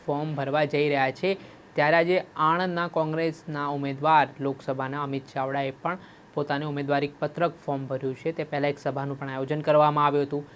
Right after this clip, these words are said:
એ સભામાં વડગામના કોંગ્રેસના ધારાસભ્ય જિજ્ઞેશ મેવાણી ફરી આક્રમક મૂડમાં જોવા મળ્યા. પહેલા તો તેમણે અમિત ચાવડાના ભરપેટ વખાણ કર્યા અને દલિત સમાજને કેટલીક મહત્વની વાતો કહી.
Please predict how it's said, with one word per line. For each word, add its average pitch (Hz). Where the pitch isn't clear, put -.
એ 160
સભામાં 151
વડગામના 160
કોંગ્રેસના 156
ધારાસભ્ય 147
જિજ્ઞેશ 143
મેવાણી 143
ફરી 151
આક્રમક 196
મૂડમાં 139
જોવા 131
મળ્યા. 120
પહેલા 143
તો 165
તેમણે 160
અમિત 151
ચાવડાના 170
ભરપેટ 156
વખાણ 156
કર્યા 147
અને 202
દલિત 160
સમાજને 180
કેટલીક 165
મહત્વની 143
વાતો 135
કહી. 127